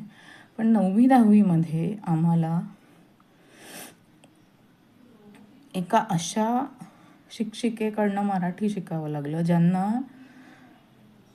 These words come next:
"बाप रखुमा देवी वरू" हा शब्द म्हणता येत नव्हता.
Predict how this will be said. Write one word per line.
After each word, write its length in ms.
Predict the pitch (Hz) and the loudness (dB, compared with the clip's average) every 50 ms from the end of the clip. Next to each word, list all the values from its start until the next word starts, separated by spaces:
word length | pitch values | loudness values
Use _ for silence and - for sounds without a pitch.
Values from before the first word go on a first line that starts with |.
| _ - - | _ -4 -4
"बाप 680 | 165 151 160 190 196 202 220 247 285 302 - - 285 | -2 2 4 4 4 4 2 -2 -2 -4 -4 -2 0
रखुमा 720 | 285 277 240 226 214 214 - - 240 208 214 214 220 220 214 | 0 2 0 -2 -6 -6 -6 -2 0 2 2 2 0 -2 -2
देवी 520 | 190 175 170 165 160 165 165 180 180 180 | 0 0 0 0 0 0 -2 -2 -2 -2
वरू" 300 | 165 151 139 139 151 156 - - - - _ _ - - - - | -2 -4 -4 -4 -6 -6 -8 -10 -20 -20 _ _ -20 -20 -20 -18
हा 340 | - - - 208 220 247 262 | -12 -4 -2 0 0 0 -2
शब्द 400 | - - 220 180 170 180 165 156 170 170 175 185 - - - - - - _ _ _ _ _ _ _ _ - | -4 -4 -4 -2 -2 -2 -2 0 0 0 -2 -2 -6 -12 -20 -20 -20 -20 _ _ _ _ _ _ _ _ -2
म्हणता 540 | 190 185 180 175 170 165 - 170 160 160 165 | 0 0 2 0 0 -2 -4 -4 -4 -4 -4
येत 300 | 175 180 175 151 147 147 - - - | -4 -4 -4 -6 -6 -10 -14 -12 -8
नव्हता. 520 | 202 175 160 147 147 147 - _ - 170 | -6 -4 -4 -4 -6 -12 -14 _ -20 -20